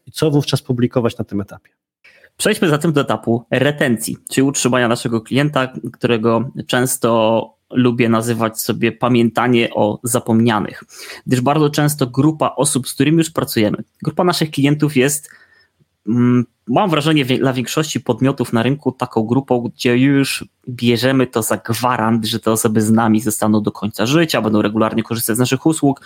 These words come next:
Speaker 2: co na przykład widać przy br-, branży usługowej, gdzie regularnie wystawiamy tą fakturę co miesiąc, czy, czy co parę le-,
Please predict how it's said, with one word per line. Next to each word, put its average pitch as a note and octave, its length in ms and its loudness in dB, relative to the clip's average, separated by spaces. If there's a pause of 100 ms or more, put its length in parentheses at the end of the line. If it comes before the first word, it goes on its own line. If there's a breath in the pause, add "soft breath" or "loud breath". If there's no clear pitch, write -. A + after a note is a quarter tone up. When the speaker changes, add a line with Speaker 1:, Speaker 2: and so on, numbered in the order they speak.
(400 loud breath)
Speaker 2:
co - 180 0
na D3+ 100 2
przykład - 280 -4
widać A#2 260 0
przy A2 440 0
br-, A2+ 300 -2
branży B2 440 -2
usługowej, C3 600 0
gdzie A2 160 -2
regularnie A2 460 0
wystawiamy G#2+ 400 0
tą G2+ 120 -2
fakturę G#2+ 360 -2
co G#2 140 0
miesiąc, A#2 400 0
czy, G#2+ 120 -2
czy - 160 -2
co G#2+ 120 -4
parę A2 240 0
le-, A2 140 0